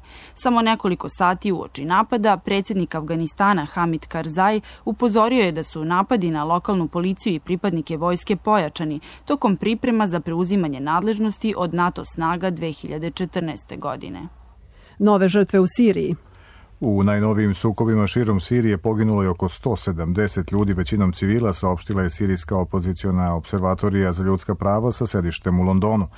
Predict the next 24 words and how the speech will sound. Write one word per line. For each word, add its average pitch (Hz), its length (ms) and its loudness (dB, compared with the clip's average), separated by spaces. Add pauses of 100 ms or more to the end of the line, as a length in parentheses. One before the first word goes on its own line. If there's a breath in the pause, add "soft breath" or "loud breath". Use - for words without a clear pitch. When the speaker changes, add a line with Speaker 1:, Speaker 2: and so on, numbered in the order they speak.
(460 loud breath)
Speaker 3:
Američki 113 460 0
ministar 107 340 2
odbrane 104 520 2
Leon 101 500 2
Panetta 113 360 0
izjavio 107 540 2
je 101 180 4
da 87 280 0
Sjedinjene 104 680 2
Države 107 500 0
nemaju 120 360 2
nameru 123 360 2
da 107 140 0
naoružavaju 107 800 2
pobunjenike, 101 640 2
jer 87 160 2
bi 87 100 0
to 104 140 2
Siriju 104 340 2
gurnulo 95 380 2
u 82 60 -2
sveopšti 95 520 -2
građanski 87 520 -2
rat. 104 260 0